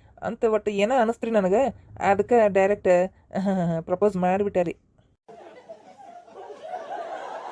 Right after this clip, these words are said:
ಅಂದ್ರ ಸುತ್ತಿ ಬಳಸಿ ನನಗೆ ಹಾಂಗ ನೀ ಬೆನ್ನಿ ಹಚ್ಚಕ್ ಬರಕತ್ತೀನ?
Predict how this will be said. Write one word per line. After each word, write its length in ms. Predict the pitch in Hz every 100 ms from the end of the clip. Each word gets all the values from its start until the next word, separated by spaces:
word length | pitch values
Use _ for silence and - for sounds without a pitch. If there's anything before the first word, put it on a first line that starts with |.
| 214 - - - - - - - -
ಅಂದ್ರ 200 | 208 240 269 262
ಸುತ್ತಿ 220 | 240 277
ಬಳಸಿ 260 | 262 262
ನನಗೆ 260 | 262 240 240
ಹಾಂಗ 420 | 220 220 220 240
ನೀ 140 | 240 233
ಬೆನ್ನಿ 240 | 196 196
ಹಚ್ಚಕ್ 200 | 208 -
ಬರಕತ್ತೀನ? 360 | 202 202 170